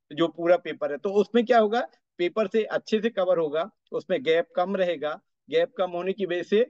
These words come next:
उसमें, ए, जो, ए, penetration power है water का,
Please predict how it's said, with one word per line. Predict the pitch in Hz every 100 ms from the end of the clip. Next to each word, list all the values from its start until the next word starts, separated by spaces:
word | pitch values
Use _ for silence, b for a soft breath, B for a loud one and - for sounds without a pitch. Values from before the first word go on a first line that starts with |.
| - _
उसमें, | - 147 180
ए, | 180 - 160 160 151 151 135
जो, | 151 165 160 -
ए, | 151 147 131 -
penetration | 175 202 220 202 208
power | 151 147 160 165
है | 160
water | 151 165 175 156
का, | 170 160